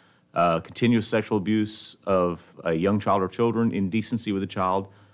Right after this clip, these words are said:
assault, sexual assault, aggravated assault, ag sexual assault, prohibited sexual contact,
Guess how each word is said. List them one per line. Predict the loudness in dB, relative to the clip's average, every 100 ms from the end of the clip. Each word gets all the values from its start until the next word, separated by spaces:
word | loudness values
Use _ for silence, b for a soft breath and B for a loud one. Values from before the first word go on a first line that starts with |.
| b b _
assault, | -2 0 2 2 2 0 -4 -14 _ _ _ -12
sexual | -2 -2 0 -4
assault, | -2 -2 -2 -2 -4 -2
aggravated | -2 2 2 0
assault, | -2 -4 -4 -2
ag | -2 -2
sexual | -6 -10 -10
assault, | -10 -8 -8
prohibited | -8 -8 -6
sexual | -6 -6 -6
contact, | -6 -4 -6